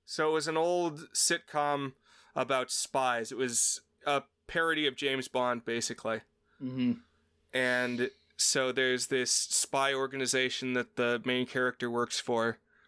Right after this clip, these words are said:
Speaker 1: and occasionally he'll interact with other agents on missions from his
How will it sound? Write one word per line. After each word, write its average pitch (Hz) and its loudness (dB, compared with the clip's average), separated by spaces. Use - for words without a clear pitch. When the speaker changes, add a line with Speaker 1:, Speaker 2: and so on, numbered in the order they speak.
Speaker 1:
and 117 0
occasionally 135 0
he'll 127 0
interact 127 0
with 123 -8
other 131 2
agents 127 0
on 123 0
missions 127 0
from 123 -2
his 120 0